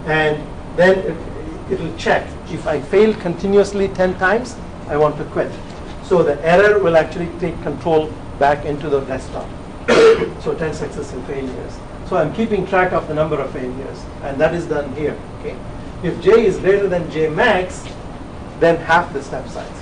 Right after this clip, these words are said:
Okay, delta S is equal to delta S over two, but I need to retrieve the previously saved solution vector, restore them, and then send it back so that I can restart from the previously converged result,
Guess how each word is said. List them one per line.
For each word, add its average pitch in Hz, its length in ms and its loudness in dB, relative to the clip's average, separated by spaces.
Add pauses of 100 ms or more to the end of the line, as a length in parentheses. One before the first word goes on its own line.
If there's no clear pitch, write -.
Okay, 156 160 -8
delta 147 320 -2
S 135 160 -6
is 123 120 -10
equal 131 180 -8
to 113 80 -10
delta 135 320 -8
S 127 160 -8
over 117 280 -10
two, 226 220 6
but - 260 6 (460)
I 160 80 4
need 202 280 4
to 262 140 4 (500)
retrieve 208 840 2
the - 80 2
previously 208 600 0
saved 196 400 4
solution 170 560 -4
vector, 156 360 -4
restore 165 480 4
them, 123 200 0 (460)
and 147 160 2
then 170 100 8
send 151 240 2
it 131 140 2
back 131 260 6 (220)
so 151 140 -4
that 139 180 0
I 143 80 2
can 131 220 -2
restart 170 600 6 (460)
from 147 140 2
the 143 60 6
previously 190 460 6
converged 143 380 4
result, 175 460 8